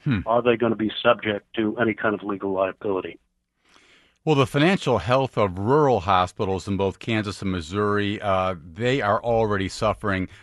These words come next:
Speaker 1: Tell me about that as well.
Speaker 2: Yeah, Steve. So, you know, we all know rural populations are older on average and tend to have poorer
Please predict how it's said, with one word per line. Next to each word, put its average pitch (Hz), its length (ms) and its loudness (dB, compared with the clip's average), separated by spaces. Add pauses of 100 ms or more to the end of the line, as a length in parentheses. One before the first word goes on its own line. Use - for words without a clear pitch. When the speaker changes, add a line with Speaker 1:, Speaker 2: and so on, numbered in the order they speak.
(160)
Speaker 1:
Tell 185 180 0
me 139 100 0
about 95 300 0
that 95 180 0
as 80 140 -8
well. 82 300 -4 (1300)
Speaker 2:
Yeah, 190 140 8 (100)
Steve. 156 240 4 (100)
So, 123 280 2
you 160 120 2
know, 123 260 4 (140)
we 135 220 2
all 139 160 8
know 143 240 4
rural 120 300 2
populations 113 720 0
are 104 240 0
older 127 600 2
on 113 220 -2
average 123 480 0 (100)
and 104 140 -10
tend 120 220 0
to 107 80 -2
have 107 160 4 (100)
poorer 117 420 2